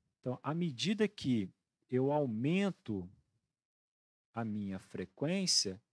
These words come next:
eu aumento esse delta E. Então, esse aumento de frequência e esse aumento de del-, delta E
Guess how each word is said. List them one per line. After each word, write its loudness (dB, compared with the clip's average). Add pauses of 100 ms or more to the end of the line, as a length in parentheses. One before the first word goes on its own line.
eu 2
aumento 0 (1040)
esse 0
delta 2
E. 0 (640)
Então, 4 (120)
esse 6
aumento 2
de -14
frequência -4
e 0
esse 0
aumento -6
de -6
del-, 0
delta -2
E 2